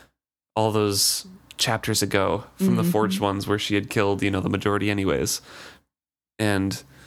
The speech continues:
Speaker 1: Fitz is like, "Well, I don't want anything," but Verity's like, "Well, I have to get you something, unfortunately. So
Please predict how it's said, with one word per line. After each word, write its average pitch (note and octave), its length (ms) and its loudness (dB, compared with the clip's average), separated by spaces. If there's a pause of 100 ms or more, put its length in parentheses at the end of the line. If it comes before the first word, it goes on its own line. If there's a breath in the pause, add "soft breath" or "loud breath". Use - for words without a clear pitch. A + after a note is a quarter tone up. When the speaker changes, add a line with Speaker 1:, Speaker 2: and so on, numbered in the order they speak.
(240 loud breath)
Speaker 1:
Fitz A#2 140 0
is G#2+ 120 0
like, G#2+ 140 0
"Well, B2+ 100 0
I C#3+ 60 4
don't D#3 200 0
want B2+ 220 0
anything," G#2 500 0
but G#2 80 -8
Verity's G2+ 320 0
like, G2 160 2
"Well, A2 100 0
I A2+ 60 0
have C#3+ 180 -4
to C#3+ 80 0
get A2 280 0
you G#2+ 100 0
something, D#2+ 420 0
unfortunately. D#2+ 840 0
So A2+ 440 2